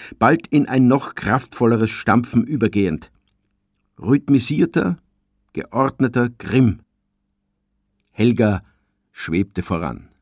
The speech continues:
Sie glich einem Botticelli-Engel, aus dessen Augen jedoch äußerster Hohn blinzte. So leitete sie Bachmeiern, das Ende der Schnur, die zur Nasenzange lief, leicht emporhaltend, den anderen Arm tänzerisch in die Hüfte gestützt.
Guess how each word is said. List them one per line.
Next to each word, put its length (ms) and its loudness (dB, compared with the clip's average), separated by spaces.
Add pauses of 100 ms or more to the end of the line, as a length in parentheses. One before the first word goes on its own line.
(300)
Sie 160 -6
glich 400 -4
einem 420 4 (240)
Botticelli-Engel, 1200 -2 (240)
aus 100 -6
dessen 280 -2
Augen 360 -2
jedoch 480 -2
äußerster 720 -4
Hohn 340 -2
blinzte. 640 -8 (1160)
So 200 4
leitete 540 2
sie 140 -2
Bachmeiern, 720 0
das 180 -2
Ende 300 -2
der 140 -2
Schnur, 400 2
die 200 0
zur 160 0
Nasenzange 680 0
lief, 320 -4
leicht 380 -2
emporhaltend, 840 -4 (280)
den 100 0
anderen 300 0
Arm 440 -2
tänzerisch 800 -4
in 140 -4
die 160 -4
Hüfte 300 -14
gestützt. 720 -12